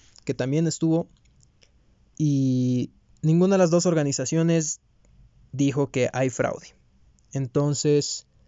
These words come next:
creo que podemos decir que después de quince años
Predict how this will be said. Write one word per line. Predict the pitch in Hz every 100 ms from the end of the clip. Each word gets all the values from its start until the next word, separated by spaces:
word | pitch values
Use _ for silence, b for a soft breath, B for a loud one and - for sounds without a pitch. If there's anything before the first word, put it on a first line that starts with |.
| - _ - _ _ _ _ _ _
creo | 170 175
que | 175
podemos | 170 170
decir | 147 170
que | -
después | 147 - 160 151
de |
quince | - 160 165 165
años | 160 156 156 160 -